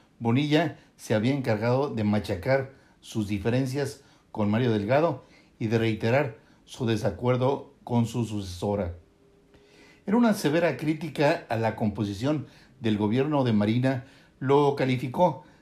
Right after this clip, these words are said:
de gobierno de coalición, pues quienes lo integran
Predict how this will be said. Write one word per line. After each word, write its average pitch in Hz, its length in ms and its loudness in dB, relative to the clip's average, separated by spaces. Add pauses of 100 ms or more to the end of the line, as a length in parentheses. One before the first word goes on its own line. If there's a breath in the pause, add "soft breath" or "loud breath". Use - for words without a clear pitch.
(120)
de 120 200 -2
gobierno 143 560 -2
de 117 120 0
coalición, 120 720 0 (420 soft breath)
pues 117 200 0
quienes 117 320 0
lo 117 60 0
integran 165 540 0